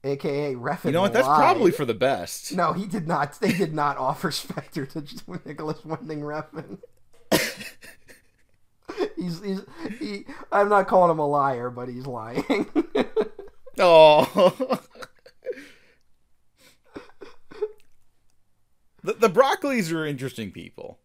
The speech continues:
Speaker 2: Maybe they
Speaker 1: No.
Speaker 2: did look at him for a
Speaker 1: They
Speaker 2: second.
Speaker 1: are, but the thing with the Broccoli's is they, like, they will reach out to, like, interesting directors, and then they kinda, like, will let them kinda, like,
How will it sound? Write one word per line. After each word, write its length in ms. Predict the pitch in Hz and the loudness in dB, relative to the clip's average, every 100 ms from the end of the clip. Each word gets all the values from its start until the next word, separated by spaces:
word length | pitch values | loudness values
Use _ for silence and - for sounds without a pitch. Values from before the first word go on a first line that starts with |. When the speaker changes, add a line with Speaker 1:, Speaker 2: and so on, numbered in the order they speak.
| _ | _
Speaker 2:
Maybe 300 | 143 170 175 | -2 0 0
they 140 | 160 160 | -2 2
Speaker 1:
No. 220 | 196 254 | 4 2
Speaker 2:
did 80 | 110 - _ | 0 -16 _
look 300 | 135 143 135 | -2 0 2
at 80 | 113 | 0
him 240 | 117 92 | -2 -6
for 160 | 95 87 | -10 -10
a 40 | |
Speaker 1:
They 180 | - 220 | 4 4
Speaker 2:
second. 120 | - | 6
Speaker 1:
are, 260 | 240 220 202 | 12 12 12
but 120 | 185 | 8
the 140 | 165 170 | 0 2
thing 180 | 226 | 2
with 120 | 269 247 | 2 -2
the 80 | |
Broccoli's 560 | 190 190 185 185 160 139 | 6 8 8 6 -4 -2
is 480 | 143 131 131 - - - | -4 -4 -8 -12 -14 -6
they, 360 | 160 156 151 - | -4 -4 -6 -6
like, 280 | 147 143 135 | 0 0 0
they 160 | 151 | -4
will 340 | 147 147 190 185 | -2 2 2 4
reach 240 | 190 190 | 0 0
out 300 | 170 165 180 - | 4 4 4 0
to, 160 | 180 | -6
like, 280 | 160 156 156 - | -4 -4 -4 -6
interesting 560 | 160 170 165 - 170 | -4 -4 -4 -6 -10
directors, 840 | 160 165 170 170 190 190 196 196 - - - - _ | -4 -2 -2 -4 -6 -4 -6 -10 -18 -20 -20 -20 _
and 260 | 156 156 151 | -4 -2 0
then 440 | 160 156 156 151 - - _ _ _ | 0 0 -4 -8 -14 -20 _ _ _
they 140 | 160 151 | -6 -6
kinda, 400 | - 180 165 160 | -2 0 0 0
like, 180 | 156 156 | -4 -4
will 180 | 147 | -4
let 300 | 143 147 - | -2 -2 -4
them 220 | 147 156 151 | -6 -6 -6
kinda, 200 | 156 139 | -6 -4
like, 400 | 139 123 127 | -4 -6 -10